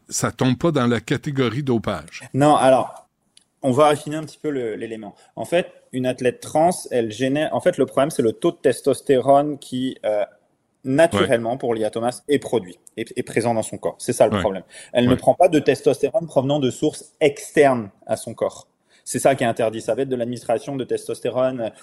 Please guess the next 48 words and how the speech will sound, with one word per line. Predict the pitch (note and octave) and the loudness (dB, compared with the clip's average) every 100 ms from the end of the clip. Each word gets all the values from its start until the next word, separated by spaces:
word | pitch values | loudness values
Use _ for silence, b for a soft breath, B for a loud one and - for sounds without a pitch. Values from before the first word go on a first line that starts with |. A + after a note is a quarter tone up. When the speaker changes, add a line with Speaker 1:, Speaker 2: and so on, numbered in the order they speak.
| b | b
Speaker 2:
recombinée | G2 B2 A#2+ B2 A2 A#2 | -2 0 0 -4 -6 -4
en | A2+ | 0
laboratoire, | A2 A2 F#2+ F#2 A#2+ A#2+ | 2 2 0 -2 0 2
blabla, | G#2+ G2+ A2 | 0 2 0
des, | G#2 F#2 | 0 -6
des | G2 | -12
pilules, | - F#2 G2 F2+ | -2 0 0 -2
Speaker 1:
Mhm. | |
Speaker 2:
et | - | -6
cetera, | F#2 G2 A2 | -10 -4 -4
tout | - - | -6 -6
ça. | G2+ | -2
Speaker 1:
Mhm. | F2+ G2 - | 0 -2 -6
Speaker 2:
Donc, | A2+ - _ | -12 -14 _
c'est | - C3+ | 0 4
pas | D3+ | 4
du | D3+ | 2
dopage | C3 D#3 - | 0 0 0
pour | C3+ - | -4 -2
cette | C#3 B2+ | -2 -2
raison-là. | - A#2 A2 G#2 - b b b | -4 -6 -4 -6 -8 b b b
Mais | A#2 D3 C3+ | 2 2 2
effectivement, | B2+ A2 - A2 A#2+ D3 F3 - _ _ - | -2 -4 -8 -4 2 2 2 -8 _ _ -6
euh, | F2+ | -6
si | - - | -4 -2
on | C#3 | -2
prend, | - D#3+ D#3+ C3 | 2 2 2 0
euh, | G#2+ G2+ | 0 -4
des, | G2 | -8
des | A#2 | -12
substances | - C3+ - D3+ | -10 -6 -2 -4
qui | - | -4
nous | A#2+ | -2
permettent | B2+ C#3 D3+ | 2 2 4
d'augmenter | C3 C3 C3 D3 | 2 2 2 0
notre | C3 - | -4 -2
taux | C#3 | -4
de | |
testostérone, | - A#2 - - A2+ D3 | -2 -6 -8 0 2 2
c'est | C3+ A#2+ | 0 -4
un | |
problème. | - B2+ A2+ G2 b b b _ | 0 0 0 -4 b b b _
Elle, | D3 C#3+ | 4 4
dans | B2+ | 2
le | |
cadre | A#2+ C3+ | 0 -2
de | |
la, | B2 | -2